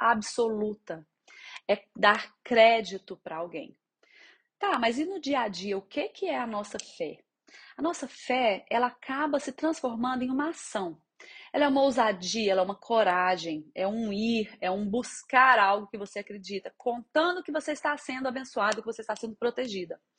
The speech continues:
Mas a fé, ela começa por dentro. Não adianta você não estar preparada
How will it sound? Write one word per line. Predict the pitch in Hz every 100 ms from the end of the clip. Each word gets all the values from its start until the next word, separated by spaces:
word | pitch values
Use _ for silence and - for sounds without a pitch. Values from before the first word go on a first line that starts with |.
| - - - - - -
Mas | 453 330
a | 285
fé, | 226 - 240 262 240 180 - _
ela | 214 226
começa | - 233 226 262 247 233 -
por | - 403 220
dentro. | 196 202 202 - 156 156 _ _ - - - - _ -
Não | 214 269
adianta | 403 277 349 466
você | 330 254 240
não | 226
estar | - 196
preparada | 202 202 190 180 180 180